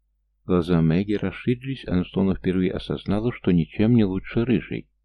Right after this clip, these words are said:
"Я искала отмщения и убила всего одного человека, ну, может, двоих.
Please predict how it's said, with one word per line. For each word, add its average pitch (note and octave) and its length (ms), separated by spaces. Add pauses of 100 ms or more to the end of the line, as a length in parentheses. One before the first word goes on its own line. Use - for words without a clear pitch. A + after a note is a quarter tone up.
(680)
"Я F2 180
искала G2 400
отмщения E2+ 800
и F#2 140
убила F2+ 320
всего F#2 300
одного F2+ 300
человека, F2 500
ну, E2+ 100
может, E2+ 300
двоих. D2+ 560